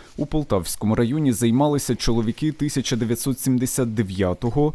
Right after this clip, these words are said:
тисяча дев'ятсот вісімдесятого та тисяча дев'ятсот вісімдесят другого років народження.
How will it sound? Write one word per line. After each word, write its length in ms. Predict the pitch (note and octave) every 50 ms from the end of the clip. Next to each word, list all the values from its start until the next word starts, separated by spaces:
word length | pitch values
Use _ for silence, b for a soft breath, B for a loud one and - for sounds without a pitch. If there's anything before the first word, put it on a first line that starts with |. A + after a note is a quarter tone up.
| B B B
тисяча 380 | B A2+ F#2+ - G2+ - - G2+
дев'ятсот 500 | F#2+ G2 G2+ G2+ - - G#2+ G2 - -
вісімдесятого 960 | G#2+ - - G#2+ G2 G2 F2 G2+ - - A#2+ B2 C3 - D3+ C#3 D3+ D3 -
та 120 | - G#2+ G2
тисяча 480 | - A2+ A#2 B2 - E3+ D#3 - F3
дев'ятсот 480 | D#3 E3 D#3 E3+ D#3+ - - D#3 - -
вісімдесят 600 | D#3+ D#3+ - - D#3+ D3+ C3+ C3+ - - B2 G2+
другого 520 | F2 G2 G#2+ B2+ B2 B2+ D3+ C3 - D3+ D3
років 360 | D#3 E3 D#3+ - - A#2 A2+ - -
народження. 1000 | G2+ G2 F#2+ G2+ G2 F#2 F2+ F#2 G#2 G#2 G2 G2+ G2 F#2+ F#2 F2+ F2 E2 D#2